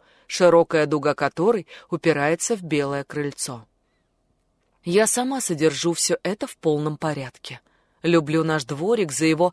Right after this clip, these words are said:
незамысловатость и простор. Как же он отличается от моих родных краёв,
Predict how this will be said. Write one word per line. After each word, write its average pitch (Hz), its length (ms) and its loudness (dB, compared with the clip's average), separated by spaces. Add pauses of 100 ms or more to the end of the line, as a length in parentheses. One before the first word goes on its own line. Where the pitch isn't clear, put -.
(260)
незамысловатость 247 1040 -2
и 220 80 -4
простор. - 600 -6 (480)
Как 165 220 -4
же 156 120 -2
он 160 100 0
отличается 160 840 -4 (220)
от - 180 -2
моих 165 320 0
родных 180 380 0
краёв, 226 500 -2